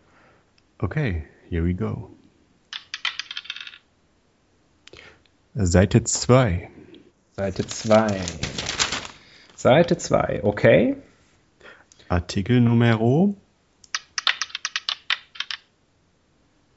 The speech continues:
Speaker 1: eins. Ui.
Speaker 2: Eins.
Speaker 1: <laughs> Ein sehr tragendes Thema.
Speaker 2: Äh, es ist, äh, das, äh, der, der, die Überschrift ist: Bild zieht Bilanz.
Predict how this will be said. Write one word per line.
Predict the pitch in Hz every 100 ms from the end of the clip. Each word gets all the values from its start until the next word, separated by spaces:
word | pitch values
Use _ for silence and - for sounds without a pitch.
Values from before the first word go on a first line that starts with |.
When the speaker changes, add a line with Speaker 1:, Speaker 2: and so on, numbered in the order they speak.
| _ _ _ -
Speaker 1:
eins. | - - 95 85 - - _ _ _ _ _ -
Ui. | - - _
Speaker 2:
Eins. | 175 226 135 107 - 131
Speaker 1:
<laughs> | 120
Ein | 104 - 92 101 92
sehr | 98 98
tragendes | - 92 95 82 -
Thema. | 87 80 82 _ _ _ - - - - - - _ _ _
Speaker 2:
Äh, | 127 131 131 135
es | - 135
ist, | 165 165 - 147
äh, | 143 143 143 - - -
das, | - - 127 127
äh, | 95 123 117
der, | 117 113 110
der, | 110 110
die | 107
Überschrift | 139 151 143 139
ist: | 120
Bild | 185 220
zieht | - 180
Bilanz. | 165 165 127 104 -